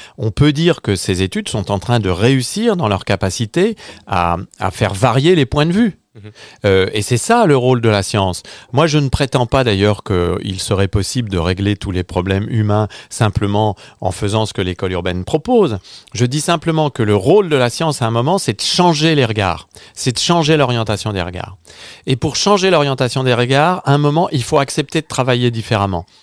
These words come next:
Speaker 1: Notre hypothèse, c'était que l'Anthropocène obligeait tout le monde à travailler différemment, les scientifiques y compris. Alors on m'objectera que c'est très complexe, euh,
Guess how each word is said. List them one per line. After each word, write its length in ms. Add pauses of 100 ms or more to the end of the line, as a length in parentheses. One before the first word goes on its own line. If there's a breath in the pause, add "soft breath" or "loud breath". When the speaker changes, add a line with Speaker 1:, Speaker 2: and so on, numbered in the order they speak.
(300 soft breath)
Speaker 1:
Notre 220
hypothèse, 460
c'était 260
que 100
l'Anthropocène 760
obligeait 580 (140)
tout 120
le 100
monde 280 (240 loud breath)
à 140
travailler 420
différemment, 540 (260 loud breath)
les 160
scientifiques 560
y 60
compris. 420 (300 loud breath)
Alors 200
on 280
m'objectera 720
que 140
c'est 140
très 320
complexe, 680
euh, 160